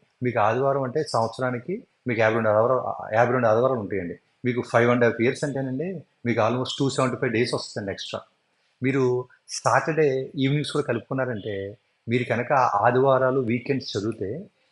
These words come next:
మీరు మీ కొలీగ్ కన్నా వన్ ఇయర్ ఎక్స్ట్రా చదివినట్టు. మరి మీకు రాకపోతే ఎవరికి వస్తుంది సీటు?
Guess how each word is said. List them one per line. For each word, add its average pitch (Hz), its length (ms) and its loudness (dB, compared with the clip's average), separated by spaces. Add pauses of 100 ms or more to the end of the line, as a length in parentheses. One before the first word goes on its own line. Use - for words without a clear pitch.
(120)
మీరు 135 180 2
మీ 135 100 0
కొలీగ్ 135 400 0
కన్నా 127 360 0
వన్ 123 280 4
ఇయర్ 156 100 4
ఎక్స్ట్రా 135 240 0
చదివినట్టు. 117 420 0 (120)
మరి 131 120 0
మీకు 131 280 2
రాకపోతే 143 280 2
ఎవరికి 127 220 0
వస్తుంది 127 260 -6
సీటు? 113 260 -8